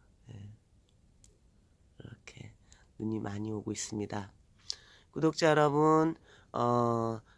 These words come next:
집안에만 계시는 분도 계시고 또 이 시간에 출근을 하시는 분도 계시고,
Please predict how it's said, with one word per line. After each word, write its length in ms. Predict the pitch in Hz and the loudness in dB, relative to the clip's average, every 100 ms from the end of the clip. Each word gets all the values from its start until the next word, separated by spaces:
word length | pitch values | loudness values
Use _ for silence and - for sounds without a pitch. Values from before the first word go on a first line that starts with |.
| _ | _
집안에만 640 | - 147 170 190 190 185 175 | -6 4 4 6 4 2 2
계시는 380 | 156 147 139 | 2 2 2
분도 260 | 131 131 127 | 2 0 0
계시고 680 | 127 123 135 160 185 220 220 - | 0 0 -2 2 4 4 0 -2
또 300 | 147 135 131 | 2 4 4
이 60 | 123 | 2
시간에 340 | - 131 123 | 0 0 0
출근을 460 | 135 - 170 143 135 | 0 -4 -2 -2 0
하시는 340 | 131 - 117 | -2 -2 -2
분도 280 | 107 110 104 | -2 -4 -4
계시고, 600 | 104 104 - - 92 95 | -4 -4 -4 -2 -2 -2